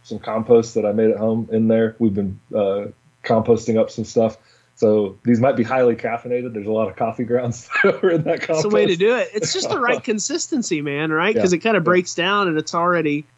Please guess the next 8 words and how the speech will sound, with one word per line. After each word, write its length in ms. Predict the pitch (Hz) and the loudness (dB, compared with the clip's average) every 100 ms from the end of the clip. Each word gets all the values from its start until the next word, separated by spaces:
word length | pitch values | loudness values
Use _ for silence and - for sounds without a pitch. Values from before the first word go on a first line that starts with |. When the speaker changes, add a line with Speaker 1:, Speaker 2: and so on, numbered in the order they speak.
| 151 143 | -16 -8
Speaker 2:
exactly 520 | 160 156 156 160 175 151 | -4 -2 -2 -2 0 2
what 140 | 151 | 2
it 80 | 131 | 2
needs 220 | 156 160 | 0 0
to 80 | 123 | -4
be. 260 | 113 110 135 _ | -6 -8 -10 _
Speaker 1:
Yep, 200 | 104 104 - _ - | -10 -10 -12 _ -16
yep. 180 | 101 | -16